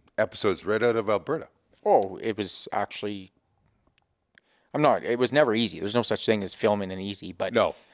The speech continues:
Speaker 2: I mean, like, even me, I was doing all the editing, producing, and I was able to do four D V Ds four years in a row that were well over an hour content, and that was everything edited down, and, and that was just me filming
Speaker 1: Yeah.
Speaker 2: our stuff. Like, the hunting was so good.
Speaker 1: Yeah.
Speaker 2: It was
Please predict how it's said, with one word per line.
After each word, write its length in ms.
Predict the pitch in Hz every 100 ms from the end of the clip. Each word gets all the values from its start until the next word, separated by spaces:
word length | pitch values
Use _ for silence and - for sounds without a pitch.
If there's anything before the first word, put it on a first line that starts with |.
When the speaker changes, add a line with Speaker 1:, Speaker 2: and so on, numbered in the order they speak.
| -
Speaker 2:
I 120 | 120
mean, 400 | 120 117 104 95 - _ _ _ _ 95
like, 200 | 98 98
even 220 | 113 110
me, 180 | 135 117
I 120 | 101
was 160 | 101
doing 180 | 95 107
all 140 | 104 101
the 80 |
editing, 320 | 92 113 113 107
producing, 440 | 101 107 - 110
and 100 | 101
I 100 | 101
was 200 | 104 -
able 240 | - 104
to 60 | 101
do 120 | 107
four 280 | - 110 110
D 140 | 110
V 80 | 104
Ds 220 | 104 107
four 200 | - 107
years 220 | 104 104 98
in 60 |
a 40 | 101
row 220 | 107 110
that 160 | 101
were 240 | 107 98 - _ _ _
well 280 | 104 110 123
over 260 | 113 104 101
an 80 |
hour 260 | 101 101 98
content, 580 | - 95 92 - 92 - -
and 100 | 92
that 120 | 90
was 140 | 101
everything 340 | 101 104 104 95
edited 320 | 104 104 92
down, 380 | 92 98 113 107
and, 160 | 92 - _ _ _ -
and 80 | 101
that 120 | 131
was 120 | 147
just 200 | 107 101
me 320 | 101 123 - _ -
filming 300 | 120 104 92
Speaker 1:
Yeah. 80 |
Speaker 2:
our 100 | 113
stuff. 340 | 143 - - -
Like, 220 | 95 _ _ _ _ -
the 80 | 104
hunting 320 | 143 160 135
was 120 | 90
so 200 | - 110
good. 400 | 92 - 95 - _ _ _ _
Speaker 1:
Yeah. 160 | 107 101 - -
Speaker 2:
It 140 | 127
was 480 | 110 - - -